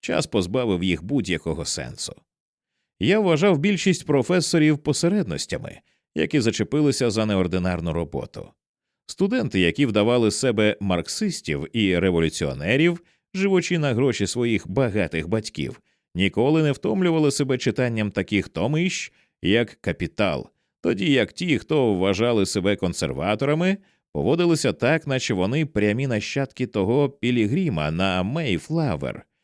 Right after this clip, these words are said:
який видерся на верхню частину щогли і, затуливши очі від сонця, закричав: "Земля!". Для перших я був міщанин, клас, який потрібно зневажати і чиї цінності треба втоптати в землю.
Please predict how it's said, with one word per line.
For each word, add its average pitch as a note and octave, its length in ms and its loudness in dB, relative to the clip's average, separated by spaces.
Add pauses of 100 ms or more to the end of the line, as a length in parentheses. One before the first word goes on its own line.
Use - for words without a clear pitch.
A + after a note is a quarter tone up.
(220)
який C3+ 460 2
видерся G#2+ 560 2
на F#2 120 0
верхню F#2 380 0
частину F#2 500 -2
щогли C3+ 640 0 (300)
і, G3 120 2
затуливши D#3 680 2
очі C#3+ 280 0
від G#2+ 160 2
сонця, C3+ 320 -2
закричав: F#2+ 640 -2
"Земля!". C#3 1200 0 (680)
Для A2 200 2
перших C4 460 -2
я D3 160 0
був D3+ 340 0
міщанин, F2 760 -2 (340)
клас, F2+ 520 0 (500)
який G#3+ 320 2
потрібно F3 520 2
зневажати B2 840 2
і E2+ 40 2
чиї F#2+ 280 2
цінності C3 540 0
треба G#2+ 400 4
втоптати F#2 680 -2
в D#2+ 60 -6
землю. D#2+ 500 -6